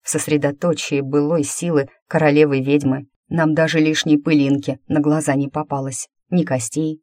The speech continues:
ни праха, ни душ, ничего. "Хочешь сказать, они все здесь?" осторожно спросил Ларун, первым сложив два и два. Вилли странно улыбнулся, а затем без предупреждения вышел из-под щита.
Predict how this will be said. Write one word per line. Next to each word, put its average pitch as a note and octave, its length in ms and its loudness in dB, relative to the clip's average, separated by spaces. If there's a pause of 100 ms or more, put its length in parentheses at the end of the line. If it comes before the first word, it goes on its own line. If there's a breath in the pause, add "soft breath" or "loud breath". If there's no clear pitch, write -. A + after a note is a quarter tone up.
ни D3+ 180 4
праха, C3 600 -4
ни D3 180 6
душ, C3 420 -6 (140)
ничего. D3+ 960 0 (760)
"Хочешь - 420 -2
сказать, C3 560 -4
они C3 200 0
все B2+ 380 -6 (200)
здесь?" B2+ 580 -4 (380)
осторожно C#3+ 560 -2
спросил C#3+ 460 -6
Ларун, C3+ 480 -4 (280 soft breath)
первым C#3+ 340 0
сложив C#3 600 -6
два C#3 300 -2
и C#3+ 80 -2
два. C#3+ 280 -6 (420)
Вилли D3+ 300 4
странно D3+ 480 -2
улыбнулся, D3+ 720 -2 (240)
а D3+ 100 0
затем D3 320 2
без D3 160 -2
предупреждения D3+ 880 0
вышел C#3+ 360 -2
из-под C#3 380 -10
щита. C3+ 460 -8